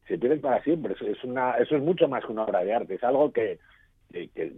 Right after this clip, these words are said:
que desaparecería y, y, y por eso da como pánico pensarlo, ¿no? Que dices, estamos, todo eso que comentas al principio, que es cierto, que es lo que se oye en los medios de comunicación, ¿no? La tradición, la pesca, lo que hay detrás, la economía, los restaurantes,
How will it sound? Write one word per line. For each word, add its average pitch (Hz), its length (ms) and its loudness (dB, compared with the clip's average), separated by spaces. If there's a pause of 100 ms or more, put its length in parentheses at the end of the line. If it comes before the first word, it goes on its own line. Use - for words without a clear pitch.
que 82 120 -2
desaparecería 85 760 2
y, - 260 2
y, 95 220 -6
y 95 60 -4
por 90 180 0
eso 180 220 2 (140)
da 120 320 -4 (420)
como 98 300 -6
pánico 131 400 4
pensarlo, 113 460 2
¿no? 147 220 -4 (380)
Que 95 80 -4
dices, 98 240 0
estamos, 110 400 -2
todo 101 200 2
eso 107 140 -2
que 110 100 2
comentas 104 340 -2
al 101 80 2
principio, 127 340 0
que 101 80 0
es - 100 -2
cierto, 117 400 2
que 82 100 -8
es 78 60 -6
lo 85 80 -6
que 85 120 -8
se - 100 -10
oye 87 280 -6 (540)
en 82 80 -12
los 82 160 -8
medios 87 220 -2
de 80 80 -6
comunicación, 80 580 -6
¿no? 104 140 -6
La - 160 -4
tradición, 107 880 2
la 87 180 -6
pesca, 104 480 -4
lo 98 80 -4
que 85 80 -4
hay 92 80 -2
detrás, 104 480 -2
la 107 60 0
economía, 95 500 -6
los 92 140 -4
restaurantes, 98 720 0